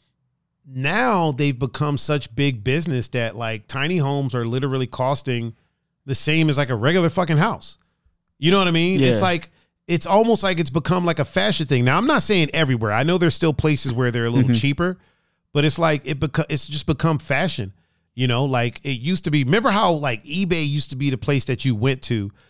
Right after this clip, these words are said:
Speaker 1: to get stuff for cheaper?
Speaker 2: Yeah.
Speaker 1: 'Cause you can bid on it and you can, uh, and you can get it for less than what it would cost retail.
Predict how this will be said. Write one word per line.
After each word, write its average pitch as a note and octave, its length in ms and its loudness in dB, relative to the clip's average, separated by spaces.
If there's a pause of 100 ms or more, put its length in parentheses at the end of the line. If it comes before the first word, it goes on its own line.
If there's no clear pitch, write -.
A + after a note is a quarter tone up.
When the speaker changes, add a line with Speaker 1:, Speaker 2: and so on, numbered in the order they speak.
(140)
Speaker 1:
to C3 100 -4
get C#3+ 220 0
stuff - 260 -2
for B2 100 -6
cheaper? G#2+ 580 -4
Speaker 2:
Yeah. C3 160 2 (240)
Speaker 1:
'Cause G2+ 200 2
you B2 80 4
can G#2 200 0
bid D3+ 220 2
on D#3+ 180 4
it D3+ 160 0 (440)
and B2 220 0
you C3 100 6
can, B2 240 2
uh, G#2+ 520 2 (480)
and A#2+ 160 -2
you B2+ 80 2
can A#2+ 220 -2
get D3 200 0
it D3 100 0
for C3+ 120 -2
less C3+ 340 -2
than C3+ 140 0
what C3 120 0
it B2+ 40 -2
would B2 140 -2
cost B2+ 260 -2
retail. A2 440 -6